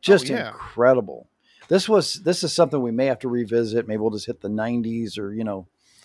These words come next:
Speaker 2: Mm-hmm.
Speaker 1: uh, at some point. And, uh,
Speaker 2: Yeah, absolutely.
Speaker 1: but I,
Speaker 2: Well,
Speaker 1: but I
Speaker 2: yeah.
Speaker 1: think, I think, uh, this is certainly, uh, uh, some good stuff. It's brought back some good memories,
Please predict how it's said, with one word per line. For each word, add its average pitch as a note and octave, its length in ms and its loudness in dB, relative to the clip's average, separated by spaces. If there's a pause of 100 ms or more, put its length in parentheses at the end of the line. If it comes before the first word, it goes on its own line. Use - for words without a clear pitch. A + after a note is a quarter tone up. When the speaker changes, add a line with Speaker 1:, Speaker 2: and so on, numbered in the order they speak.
(260)
Speaker 2:
Mm-hmm. D#3+ 240 -6
Speaker 1:
uh, D2 160 -14 (100)
at A#2 100 -4
some A#2 200 -2
point. A2 420 -6 (480)
And, G2+ 420 -10
uh, F2+ 220 -4
Speaker 2:
Yeah, G2+ 120 -4
absolutely. C3 500 -6
Speaker 1:
but A#2 40 4
I, A#2 140 0
Speaker 2:
Well, A2 200 -8
Speaker 1:
but B2+ 120 2
I C3 80 6
Speaker 2:
yeah. B2 60 -4
Speaker 1:
think, - 340 -4 (140)
I E3+ 80 0
think, B2+ 260 -6 (420)
uh, G#2+ 440 -10
this C3 200 -2
is B2 120 -8
certainly, A#2+ 640 -2
uh, F2 240 -2 (840)
uh, G2 180 -12
some C3+ 220 -4
good C3 180 2
stuff. C3 320 2
It's B2 120 -10
brought C3+ 180 2
back B2 180 0
some A#2 200 -4
good B2 180 2
memories, A#2 880 -4